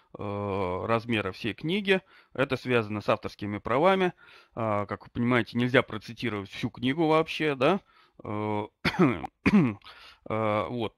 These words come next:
Но, э, этого вполне достаточно,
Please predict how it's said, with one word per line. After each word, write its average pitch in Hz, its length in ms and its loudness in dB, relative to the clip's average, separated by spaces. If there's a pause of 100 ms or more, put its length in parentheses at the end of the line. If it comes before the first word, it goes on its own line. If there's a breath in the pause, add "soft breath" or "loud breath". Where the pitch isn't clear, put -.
Но, 131 840 4
э, 135 60 0
этого 160 220 4
вполне 143 400 6
достаточно, 156 760 2